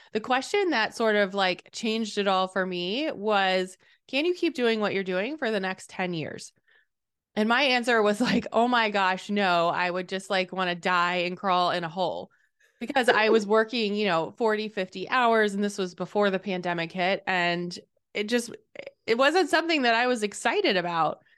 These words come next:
Um, so I always like to ask that question, because even if you are in the stages of where you have a business, the way that you're running it really makes a difference. Because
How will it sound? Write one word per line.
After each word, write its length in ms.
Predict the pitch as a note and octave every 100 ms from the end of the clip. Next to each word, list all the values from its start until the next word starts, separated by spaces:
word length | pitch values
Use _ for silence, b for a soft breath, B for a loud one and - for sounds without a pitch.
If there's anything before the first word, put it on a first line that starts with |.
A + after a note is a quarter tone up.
| b b _
Um, 420 | A#3+ A#3+ G3+ F3 -
so 100 | D4
I 120 | C4
always 280 | C4 F4 G4+
like 180 | F#4+ D4+
to 120 | -
ask 300 | G3 G#3 -
that 220 | F#3 -
question, 500 | - F3 - A3 C4+
because 200 | D4+ C#4
even 240 | - C4 G4+
if 100 | G#4+
you 160 | C#4+
are 500 | - F#3+ F#3+ F#3 G#3+ -
in 100 | G#3
the 60 | G#3+
stages 560 | - F#3 G3 G#3+ A#3
of 140 | G#3 F#3
where 200 | F#3 F#3
you 300 | F#3+ F#3 F#3
have 400 | - F#3 D#3+ F#3+
a 80 |
business, 500 | A3 A#3 C#4 F#4 G4+
the 120 | - A#3
way 240 | G3+ G3+
that 160 | C4+ -
you're 180 | C#4
running 400 | A#3 F3+ F3 G3+
it 180 | B3+ C#4+
really 360 | F#3+ G#3 A3+ A3+
makes 320 | G3 G3 -
a 40 |
difference. 540 | F3+ F#3 - A#2 G#2 -
Because 500 | G3 A3+ G3+ G3